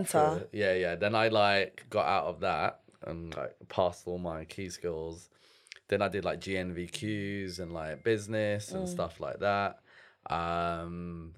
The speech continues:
Speaker 2: then I, then they had the academy. The academy was, like, the shiny area where everyone's doing G C S Es and
Speaker 1: Mm.
Speaker 2: A-levels.
Speaker 1: Mm.
Speaker 2: And then I did my G C S E and A-levels at the same time. So I'm, like,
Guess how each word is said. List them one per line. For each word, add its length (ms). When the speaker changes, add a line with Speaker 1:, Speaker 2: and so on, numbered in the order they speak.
Speaker 2:
then 580
I, 720
then 140
they 80
had 100
the 120
academy. 540
The 100
academy 380
was, 140
like, 100
the 60
shiny 380
area 320
where 100
everyone's 280
doing 280
G 140
C 160
S 120
Es 260
and 100
Speaker 1:
Mm. 100
Speaker 2:
A-levels. 540
Speaker 1:
Mm. 260
Speaker 2:
And 160
then 140
I 160
did 200
my 140
G 240
C 120
S 160
E 160
and 180
A-levels 440
at 140
the 60
same 400
time. 480
So 160
I'm, 120
like, 520